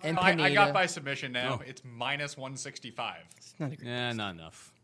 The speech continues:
Speaker 1: It's not bad, but I, I, that's not something
Speaker 3: Yeah,
Speaker 1: I
Speaker 3: I'm
Speaker 1: would
Speaker 3: not, I mean,
Speaker 1: personally
Speaker 3: we're
Speaker 1: do,
Speaker 3: not
Speaker 1: 'cause
Speaker 3: jumping
Speaker 1: I'm
Speaker 3: on the
Speaker 1: gonna pass on
Speaker 3: two ninety.
Speaker 1: them.
Speaker 3: I would, I would have needed plus money to, to, to play it. Um, yeah,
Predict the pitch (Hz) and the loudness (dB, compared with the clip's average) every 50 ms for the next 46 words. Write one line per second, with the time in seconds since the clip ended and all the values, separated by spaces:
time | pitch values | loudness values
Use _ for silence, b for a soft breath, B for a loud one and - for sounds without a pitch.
0 | _ _ - - - 320 254 151 - - 131 135 135 127 117 107 110 110 123 139 | _ _ -12 -8 -6 -6 -6 -4 -2 0 2 2 2 2 0 -2 -4 -2 -2 2
1 | 135 143 143 147 - 147 156 - - 156 160 160 165 175 170 - 214 214 208 202 | 2 4 2 2 2 -2 -2 -2 0 0 0 2 2 0 2 2 2 2 2 2
2 | 208 202 196 196 180 - - 147 151 143 123 131 147 151 151 151 147 147 - 156 | 0 0 0 -2 -2 -2 0 4 6 6 8 8 8 8 8 8 6 6 4 2
3 | 160 170 175 170 165 160 165 185 190 190 180 156 123 165 160 156 147 147 151 147 | 4 4 4 4 4 4 2 4 4 4 4 4 4 4 4 4 4 4 4 4
4 | 143 131 131 - - 151 147 135 143 131 143 160 170 165 160 160 151 151 151 151 | 2 0 -2 -4 -4 -4 -2 -2 0 2 2 4 4 4 2 2 0 0 0 2
5 | 147 151 147 143 139 139 117 107 101 B B B B B B - 143 160 175 170 | 2 2 0 0 -2 -4 -6 -10 -16 B B B B B B -2 0 4 4 4
6 | 156 143 160 - 156 156 160 165 160 147 135 143 143 139 135 117 - 123 120 113 | 4 2 2 6 6 8 8 6 4 2 0 0 0 0 -2 -4 -2 -2 -2 -2
7 | - - 117 113 113 110 107 101 92 - - 113 101 98 95 92 - 101 92 87 | -2 -4 -4 -2 -2 -2 -4 -6 -8 -8 -6 -4 -4 -4 -4 -4 -4 -6 -6 -6
8 | - _ - - - - 95 87 80 85 - - _ B B B B B B B | -8 _ -14 -14 -10 -8 -8 -6 -6 -8 -10 -12 _ B B B B B B B
9 | B B B B B B B _ - 110 110 110 110 107 110 107 107 104 101 90 | B B B B B B B _ 2 2 4 4 4 2 0 0 0 -2 -4 -6
10 | - _ _ _ _ _ 277 254 147 | -8 _ _ _ _ _ -4 -2 -2